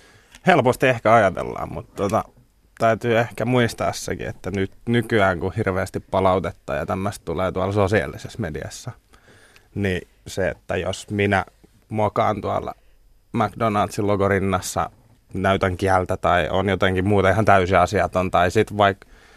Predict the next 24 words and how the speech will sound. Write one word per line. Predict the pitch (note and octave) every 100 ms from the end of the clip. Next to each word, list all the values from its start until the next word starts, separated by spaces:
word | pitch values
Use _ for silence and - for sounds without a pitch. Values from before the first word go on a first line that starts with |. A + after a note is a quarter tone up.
| - - _ -
joku | A2 A#2
vieras | B2 G#2+ G2+ A2
sinne | G#2 G2
on | F#2
siellä | G#2 F#2+
hampurilaisessa, | G2+ G2 F#2 F#2 F2+ G2 G2 G2
niin | F#2+ F2 - _ _ - - _
aika | - A#2 A2+
helposti | C3+ A#2+ - - -
se | -
menee | A2 G#2+ F#2+
se | F#2+ G#2
palaute | F#2+ F2+ E2+ G2
sinne | - G2 G2
julkiseen | G2 G#2+ F#2+ G#2 A2+ -
jakoon. | G#1+ - - B2+ - _
Ja | F#2+ - _ _ _ _ _ _
silloin | - A2 F#2+ F#2+ F#2+
siellä | F#2+ F2 F2+
ei | F#2+
lue, | F2+ E2+ - -
että | - _ - - _ _ _ _ _
Jan | A2 A2+ G#2 F#2
on, | C#2+ D#2